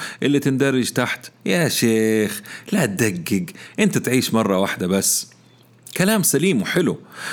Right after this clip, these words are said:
بس لا تجي بعدين وتشتكي لما الكل يتقدم عليك وأنت تعرف إنك تقدر تكون أحسن منهم وما حسبت حساب قيمة ساعتك صح.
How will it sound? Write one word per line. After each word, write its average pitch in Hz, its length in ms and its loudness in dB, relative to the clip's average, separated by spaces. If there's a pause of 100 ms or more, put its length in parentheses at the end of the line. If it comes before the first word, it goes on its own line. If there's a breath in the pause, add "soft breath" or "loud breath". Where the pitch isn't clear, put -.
(140 loud breath)
بس 101 300 0
لا 117 120 2
تجي 175 260 2
بعدين 135 460 2
وتشتكي 127 760 0
لما 95 360 2
الكل 175 480 0
يتقدم 120 560 0
عليك 92 520 0
وأنت 110 300 0
تعرف 107 580 -2 (280 loud breath)
إنك 95 320 0
تقدر 120 360 2
تكون 95 640 -2
أحسن - 360 -2
منهم 90 580 0 (280 loud breath)
وما 165 200 4
حسبت 107 440 -2
حساب 95 520 0 (400 loud breath)
قيمة 101 340 2 (340)
ساعتك - 800 -2
صح. - 460 -2